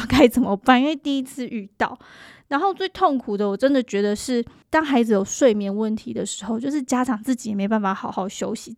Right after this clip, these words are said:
真的是很痛苦。自己坦诚，就是我也是在孩子一岁以前，因为睡眠的问题，我还曾经就是有求助过心理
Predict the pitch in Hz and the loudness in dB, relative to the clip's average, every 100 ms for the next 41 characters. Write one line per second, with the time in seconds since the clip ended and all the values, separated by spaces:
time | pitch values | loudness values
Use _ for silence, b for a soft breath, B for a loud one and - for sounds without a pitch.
0 | - 240 262 262 226 254 240 - 226 208 | -2 2 6 6 4 2 0 -2 -4 -6
1 | 220 - - - _ - 269 202 208 196 | -6 -12 -16 -20 _ -6 -4 -4 -6 -6
2 | 247 - - 247 240 269 226 202 190 - | -8 -8 -8 0 2 4 4 2 0 -4
3 | 208 202 196 170 262 B B _ - 214 | -6 -4 -4 -4 -8 B B _ -2 -2
4 | 226 220 - 240 175 - - - 233 247 | -2 -6 2 2 2 -6 -10 -4 0 2
5 | 240 - 233 180 - 214 208 220 - - | 0 -2 -4 -4 -8 -4 -2 -4 -10 -10
6 | - 185 202 b b - 226 208 226 233 | -8 -6 -6 b b -8 -4 -4 -2 -2
7 | 233 226 226 202 B B B - 185 180 | -2 -2 -2 -4 B B B -6 -4 -4
8 | - 202 202 269 226 196 233 185 196 202 | -2 -2 -2 0 0 2 2 2 0 -6